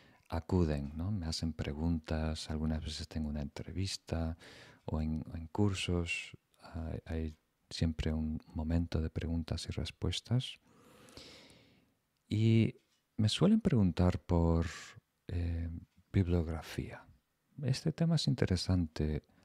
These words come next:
la Marinche, me gustaría leer más. ¿Qué, qué libro recomiendas?", ¿verdad? Y por supuesto,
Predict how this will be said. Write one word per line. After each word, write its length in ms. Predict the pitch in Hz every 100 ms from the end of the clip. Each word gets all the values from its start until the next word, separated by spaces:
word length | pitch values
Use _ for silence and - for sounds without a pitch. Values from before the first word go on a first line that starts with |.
| -
la 80 |
Marinche, 400 | 80 76 80 82 107
me 120 | 92
gustaría 600 | 82 - - 78 78 76
leer 320 | 76 73 76
más. 380 | 76 73 71 - - - - _ _ -
¿Qué, 180 | 120 117 -
qué 120 | - 87
libro 400 | 85 78 76 73
recomiendas?", 800 | 71 - 73 76 - - 82 - - _
¿verdad? 380 | _ - 98 151 - _ - _
Y 60 | 135
por 180 | - 156
supuesto, 540 | 170 233 - - -